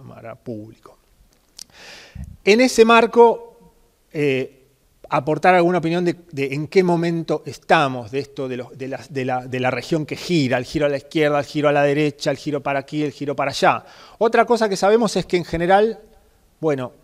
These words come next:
la, la región va siguiendo unos ciertos patrones, no es cada uno por su lado. Algo en general uno tiene que leer que está pasando,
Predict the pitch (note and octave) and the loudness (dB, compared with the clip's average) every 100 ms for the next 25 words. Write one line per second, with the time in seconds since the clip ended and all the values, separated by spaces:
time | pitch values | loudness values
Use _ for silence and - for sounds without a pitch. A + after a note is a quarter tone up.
0 | _ _ - C3+ C3 - C#3+ D3+ C#3 G#3 | _ _ -16 -14 -12 -6 -6 -6 -4 -2
1 | F#3 F3+ - E3+ A3 F3+ C#3+ B2 B2+ A#2+ | 0 -2 -2 2 4 4 2 -2 -6 -10
2 | - D3 C3+ - C3 - - B2 C#3 B2 | 0 2 2 0 -6 -6 -4 -2 0 0
3 | A2 G#2 C3+ E3+ - D3+ C3+ B2+ B2+ A#2+ | -2 -6 -2 -2 0 2 4 2 0 -6
4 | B2 A#2+ C3 A2+ G2 G2+ E3+ G#3 A3 G3 | -10 -10 -10 -10 -10 -10 -2 2 2 0
5 | E3+ D3 D3 D3 E3+ F#3 F3 D3+ E3+ D3+ | -2 -2 -2 2 4 4 2 -2 -2 -2
6 | C3+ C3+ D3 C#3+ B2 - C3+ C3 - C#3+ | 0 2 2 0 -8 -6 -6 -4 -8 -6
7 | B2+ A#2 B2 D#3+ | -6 -8 -12 -14